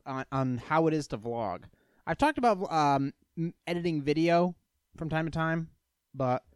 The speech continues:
I'll get to that in a second. Actually, no, I'm gonna get to that now, just 'cause it's on my mind. Uh, but for, um, shout out to Cafe, uh, uh, excuse me, Cafe Aroma, Aroma Joe's. Uh, I actually bought your Bold brand. I'm gonna talk about that afterwards.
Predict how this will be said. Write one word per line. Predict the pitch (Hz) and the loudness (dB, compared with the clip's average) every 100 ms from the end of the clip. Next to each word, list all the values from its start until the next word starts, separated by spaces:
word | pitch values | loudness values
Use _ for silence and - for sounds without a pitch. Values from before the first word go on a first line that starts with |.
| _ _ _ _ _ _ _ _ _ _ _ - - | _ _ _ _ _ _ _ _ _ _ _ -16 -6
I'll | |
get | 156 170 | -4 -2
to | 170 | -2
that | - | -4
in | |
a | 113 | -6
second. | 107 78 - _ _ - | -12 -12 -20 _ _ -14
Actually, | 120 127 110 101 _ _ _ _ _ _ - | -8 -4 -4 -6 _ _ _ _ _ _ -4
no, | 214 | 0
I'm | |
gonna | 226 | 2
get | 240 170 | 2 2
to | |
that | 165 135 | 2 0
now, | 113 104 - _ _ _ _ - | -4 -6 -10 _ _ _ _ -14
just | 143 | -10
'cause | 165 131 | -10 -10
it's | 131 | -10
on | 113 | -12
my | |
mind. | 107 104 107 _ _ _ _ _ - _ _ _ | -12 -14 -18 _ _ _ _ _ -20 _ _ _
Uh, | 175 190 190 170 - | 0 4 4 2 6
but | 214 170 | 6 6
for, | 214 226 185 | 4 2 2
um, | 190 | 0
shout | 175 226 226 | 2 2 2
out | 220 | 0
to | - 208 | -2 -4
Cafe, | - 185 208 196 185 180 175 170 | -2 -2 0 2 4 4 2 -2
uh, | - | -4
uh, | 143 143 - 135 - | -2 -2 -2 -8 -12
excuse | _ - 127 | _ -8 -6
me, | 110 | -6
Cafe | - - 117 110 | -6 -10 -6 -6
Aroma, | 107 110 110 - _ _ | -6 -6 -6 -10 _ _
Aroma | 143 165 170 165 | 2 6 6 4
Joe's. | 143 151 175 170 | 4 4 2 -2
Uh, | - 139 139 139 | -8 -4 -2 -2
I | 139 | -4
actually | 143 151 | -4 -4
bought | 135 139 | -2 -2
your | 123 | -2
Bold | 120 127 131 | -4 -4 -2
brand. | 156 156 | -4 -2
I'm | 127 | -4
gonna | 120 | -6
talk | 143 123 | -6 -6
about | 120 113 | -6 -6
that | 113 | -6
afterwards. | 107 98 101 85 - | -6 -8 -12 -16 -20